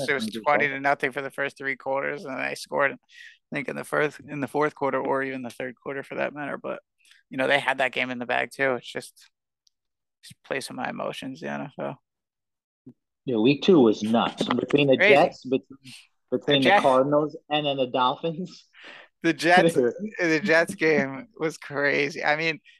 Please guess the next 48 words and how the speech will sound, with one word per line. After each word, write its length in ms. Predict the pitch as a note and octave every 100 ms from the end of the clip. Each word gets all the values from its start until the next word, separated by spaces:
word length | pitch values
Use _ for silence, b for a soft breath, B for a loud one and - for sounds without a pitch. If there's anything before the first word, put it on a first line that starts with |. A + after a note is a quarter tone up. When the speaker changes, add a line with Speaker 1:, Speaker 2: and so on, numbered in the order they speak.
| -
Speaker 2:
imagine 300 | F3+ A3+ A#3+
waking 260 | A#3+ A3
up 140 | G#3 G3
the 80 | F3
next 220 | F3 -
day 140 | D#3+
and 80 | D3+
being 200 | C#3+ C#3
a 60 | B2+
Browns 360 | B2+ C3 C#3
fan. 300 | - C3+ C3+ _ _ _ _ - -
Not 180 | D#3+ F#3+
on-, 160 | G3
not, 260 | F#3 F#3+ F3+
not 320 | G3 A3 F#3
only 360 | F#3+ G#3 G3+ F3
did, 280 | D#3+ D#3 - _
did, 300 | D#3+ D#3 - - _ _ _ _ _ _
did 160 | D3 D3+
you 340 | C#3+ C3+ - _ _ _ _
give 160 | D3+ D#3+
up 160 | D#3
a 120 | C#3+ - _ -
thirteen 440 | D#3 D3+ D#3+ C#3+
point 340 | - D3+ C3+
lead 240 | C#3 C#3+ C#3
with 160 | B2+
a 60 | C#3
minute 340 | C3+ C#3 C#3+ -
and 140 | D3 -
thirty 280 | C#3+ C#3
seconds 380 | E3+ D3 - D3
left 200 | D#3 C#3+
in 100 | C#3+
the 80 | C#3+
game, 340 | C#3+ C#3 C3+
but 180 | C3 C3+ - _ _ _
you 80 | D#3+
did 160 | F3
it 100 | D#3+
to 100 | -
the 100 | C#3
Jets. 600 | A#2 C#3 D3 - - - - _ _ _ _ _ _ _ _ _ _ _ _
Speaker 1:
To 80 | C#3+
Flacco. 580 | B2 B2 B2+ A2 F#2+ G2 _ _
Speaker 2:
The 80 | -
Jet-, 400 | - D3+ - D3
Flacco. 800 | E3+ F#3 G#3 G#3+ F3 C4 B3 -